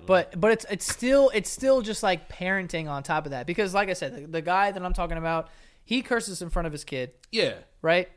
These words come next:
Speaker 1: Not in, like, an insanely, like, disgusting way, but
Speaker 2: No.
Speaker 1: there are curse words thrown around. I curse in front of his kid.
Speaker 2: Right.
Speaker 1: I mean, he's fucking fourteen now, so who
Speaker 2: Yeah,
Speaker 1: gives
Speaker 2: please.
Speaker 1: a shit? But, like,
Speaker 2: Kid probably watches, like, The Walking Dead and shit.
Speaker 1: yeah,
Speaker 2: Who
Speaker 1: like,
Speaker 2: knows?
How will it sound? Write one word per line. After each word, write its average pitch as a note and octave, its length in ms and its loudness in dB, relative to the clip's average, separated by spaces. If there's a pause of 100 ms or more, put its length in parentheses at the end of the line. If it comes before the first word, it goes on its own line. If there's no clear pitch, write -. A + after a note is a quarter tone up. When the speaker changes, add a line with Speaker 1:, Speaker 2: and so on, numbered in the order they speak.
(280)
Speaker 1:
Not G#3 380 6
in, G3 120 0
like, F3+ 180 0
an F3 100 -4
insanely, E3 580 -2
like, C#3+ 180 -4
disgusting D3 640 -4
way, D#3+ 220 0
but D3 140 2
Speaker 2:
No. F#2 120 -2 (220)
Speaker 1:
there D#4+ 120 0
are F#3+ 100 4
curse - 320 -8
words C3+ 200 -6
thrown D3 140 -4
around. C#3+ 280 -2
I F3+ 160 2
curse F3+ 280 -4
in E3 80 -12
front D3+ 180 -8
of C#3+ 60 -10
his C3+ 140 -12
kid. C#3+ 340 -8
Speaker 2:
Right. G3 260 0
Speaker 1:
I - 60 -8
mean, G3 100 -4
he's G3+ 100 -8
fucking F#3 220 -10
fourteen B2+ 480 -14
now, C3 200 -8
so - 100 -18
who - 80 -6
Speaker 2:
Yeah, - 60 -2
Speaker 1:
gives C#3+ 120 -8
Speaker 2:
please. A#2+ 200 -6
Speaker 1:
a A2+ 40 -8
shit? A2+ 140 -12
But, D3+ 80 -8
like, C#3+ 140 -2
Speaker 2:
Kid C#3 80 -2
probably B2+ 200 0
watches, A#2 220 -4
like, A2+ 160 -6
The A2+ 60 -14
Walking G#2+ 280 -6
Dead G2+ 260 -12
and - 100 -20
shit. D#3+ 100 -8
Speaker 1:
yeah, D3+ 240 -2
Speaker 2:
Who - 60 -14
Speaker 1:
like, C#3+ 180 -4
Speaker 2:
knows? G2+ 200 -14